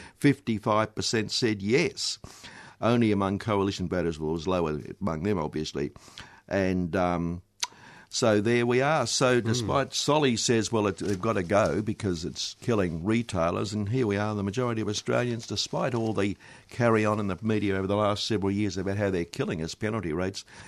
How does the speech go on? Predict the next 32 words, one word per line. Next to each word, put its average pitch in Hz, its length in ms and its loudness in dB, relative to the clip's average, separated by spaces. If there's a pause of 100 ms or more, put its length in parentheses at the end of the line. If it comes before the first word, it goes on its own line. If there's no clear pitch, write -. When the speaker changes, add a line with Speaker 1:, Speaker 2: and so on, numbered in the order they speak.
(220)
Speaker 1:
the 104 80 -2
majority 98 480 0
of 95 80 -4
people, 107 340 -6
surprise, 107 520 -6
surprise, 107 500 -8
Andy, 104 240 -8
Speaker 2:
Yeah. 113 120 -10 (380)
Speaker 1:
it 107 120 -6
is 226 100 -4
a 107 40 -4
bit 85 100 -2
of 78 60 -6
a - 40 -8
surprise, 67 480 -10
actually, - 380 -12 (120)
uh, 92 120 -8 (260)
still - 300 -6
support - 340 -6
them. - 140 -14 (640)
Speaker 2:
That's - 260 -8
great. 131 300 -8 (480)
Speaker 1:
Yeah. 139 100 0
Speaker 2:
<laughs> 147 240 0
Yeah. 120 240 -2 (1500)
That's, - 360 -16 (140)
yeah. 123 100 -4
Speaker 1:
Yeah. 110 340 -4 (380)
And 123 260 0
now, 139 480 -2 (1160)
also, 123 500 2
remember 120 360 2